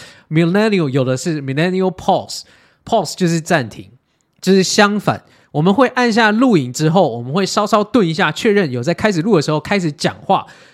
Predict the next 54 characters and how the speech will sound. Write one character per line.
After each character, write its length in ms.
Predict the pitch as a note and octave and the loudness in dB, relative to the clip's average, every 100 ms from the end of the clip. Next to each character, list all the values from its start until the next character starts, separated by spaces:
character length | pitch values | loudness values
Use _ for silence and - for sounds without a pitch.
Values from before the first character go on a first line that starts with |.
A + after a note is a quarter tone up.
| _ - | _ -4
类 120 | F#3 | -2
似 140 | F#3+ | -2
说 160 | F#3 F#3 | -2 -2
我 320 | C#3+ A2+ - G#3 | -2 -4 -4 -2
按 120 | F#3 | -2
一 80 | D#3 | -2
下， 380 | G3 C#3+ - _ | -2 -4 -8 _
OK， 560 | F3+ G3 G3+ E3+ A#2 F#2+ | -4 -2 -2 -2 -4 -2
好， 280 | D3+ F#3+ - _ _ _ _ _ _ | 0 0 -6 _ _ _ _ _ _
欢 260 | A#3+ C4 | 0 0
迎 140 | A3+ G#3+ | -2 -2
大 80 | |
家 120 | G#3+ G#3 | 0 2
来 120 | D#3+ | 2
到 320 | F#3+ F3 D3+ | 4 4 2
这 140 | E3 | 0
个 160 | E3 C#3+ | 2 0
资 160 | D#3 F3 | -2 -4
讯 120 | F3 | -4
平 160 | D3 | -6
衡 80 | C#3 | -6
证 160 | B2+ B2+ | -6 -6
啊， 120 | A#2+ | -4
类 100 | D3 | -4
似 160 | C#3+ C#3 | -4 -4
像 160 | C3 | -4
这 100 | B2 | -4
样。 120 | G2+ - - _ _ _ | -8 -12 -20 _ _ _
你 240 | - F3 A3 | 2 2 4
知 100 | C#4 | 2
道 120 | D4 | 2
就 120 | D4+ | 2
在 160 | C4+ C4+ | 2 2
这 140 | A#3+ | 4
个 160 | A3 F3 | 2 2
短 560 | - _ D3+ D#3+ A#3 | -2 _ 0 2 2
短 320 | B3 D3 A2 G#2+ | 0 0 -2 -12
分 400 | - - B3 B3+ | -20 -2 0 0
隔 240 | G3+ D3+ D3 | 2 2 2
不 180 | - | 0
到 320 | D#3 G#3+ D#3 C3 | 0 0 0 -2
零 420 | C#3 D3+ G3 C#4 | 0 2 2 -2
点 400 | - E3+ B2 A2+ | 0 0 0 -4
零 220 | C3 D3 - | -6 -6 -6
一 240 | A#3 A#3 | -4 -2
秒 260 | A#3+ D#3+ A#2+ | -2 -4 -4
的 200 | A#2 A2 - _ - | -10 -14 -20 _ -6
影 260 | D#3 C3 B2 | -4 -4 -2
片 320 | A3+ G3 C#3+ | 0 2 0
开 400 | - - G#3+ A3 | -2 2 2 0
头 240 | - B2+ | -4 -6
的 120 | A#2+ B2 | -4 -6
差 480 | - - G3 G3 | -6 -2 0 2
距， 340 | G3 G3+ C#3 | 0 -2 -4